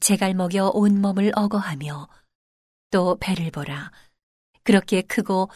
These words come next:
광풍에 밀려가는 것들을 지극히 작은 키로 사공의 뜻대로 운전하나니, 이와 같이 혀도 작은 지체로 돼 큰 것을 자랑하도다. 보라,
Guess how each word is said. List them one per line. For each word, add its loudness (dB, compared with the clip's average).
광풍에 2
밀려가는 2
것들을 -6
지극히 0
작은 0
키로 -4
사공의 -4
뜻대로 -4
운전하나니, -4
이와 6
같이 0
혀도 2
작은 0
지체로 2
돼 -8
큰 4
것을 -2
자랑하도다. -8
보라, 0